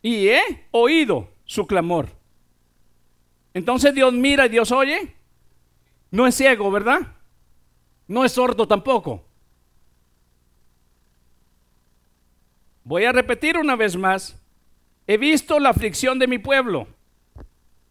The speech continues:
¿Mirará Dios cuando tu alma está afligida? ¿Oirá Dios? "He oído su clamor a causa de sus exactores".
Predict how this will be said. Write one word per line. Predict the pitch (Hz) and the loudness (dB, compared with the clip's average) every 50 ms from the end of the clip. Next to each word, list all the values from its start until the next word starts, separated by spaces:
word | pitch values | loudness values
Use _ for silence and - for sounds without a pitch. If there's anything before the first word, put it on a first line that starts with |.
| _ _ _ _ _ _ _ _ _ - | _ _ _ _ _ _ _ _ _ -4
¿Mirará | 190 226 220 196 190 190 220 254 302 | -2 0 2 2 4 4 6 4 4
Dios | 294 294 277 285 277 | 4 4 2 2 2
cuando | - 262 262 247 233 226 220 | 0 -2 -2 0 0 -2 0
tu | - 311 330 339 330 320 | 0 0 2 4 4 6
alma | 277 254 240 226 226 214 | 6 6 4 4 2 0
está | - - 254 | 0 0 -2
afligida? | 208 180 208 208 165 202 226 226 208 214 247 320 - - _ _ _ _ _ _ _ _ _ _ _ _ _ _ _ _ _ _ _ _ _ _ _ _ _ _ _ _ _ _ _ _ _ _ _ _ - - _ _ _ _ _ _ _ _ _ _ _ _ _ _ _ _ _ _ _ - - - _ _ _ _ _ _ _ _ - | -2 -2 -2 -2 0 0 0 0 0 0 0 -2 -4 -10 _ _ _ _ _ _ _ _ _ _ _ _ _ _ _ _ _ _ _ _ _ _ _ _ _ _ _ _ _ _ _ _ _ _ _ _ -20 -20 _ _ _ _ _ _ _ _ _ _ _ _ _ _ _ _ _ _ _ -20 -20 -20 _ _ _ _ _ _ _ _ -2
¿Oirá | - 214 220 202 196 190 196 240 294 311 | 0 2 2 2 2 2 4 4 2 2
Dios? | 330 330 311 262 247 240 240 254 254 - - - - - _ _ _ _ _ _ _ _ _ _ _ _ _ _ _ _ _ _ _ _ _ _ _ _ _ _ _ _ _ - | 2 2 2 2 2 2 2 0 -2 -6 -10 -14 -16 -20 _ _ _ _ _ _ _ _ _ _ _ _ _ _ _ _ _ _ _ _ _ _ _ _ _ _ _ _ _ -2
"He | 190 220 | 0 2
oído | 233 233 233 285 330 349 320 | 4 4 2 2 2 0 0
su | - 302 269 | 0 -2 -2
clamor | 214 285 269 247 233 262 294 294 277 | 0 0 0 0 2 2 2 4 4
a | 233 - | 2 0
causa | - 277 285 277 - - 254 247 | 0 2 2 2 2 2 0 2
de | 226 226 | 2 0
sus | 202 - 269 196 208 | -2 -2 -4 -2 0
exactores". | 240 226 220 - - - 233 220 185 - - - 262 277 269 226 214 233 269 - - - - | -2 -2 -2 -6 -6 -4 -4 -4 -6 -10 -6 -2 0 0 2 2 2 0 -2 -4 -8 -16 -20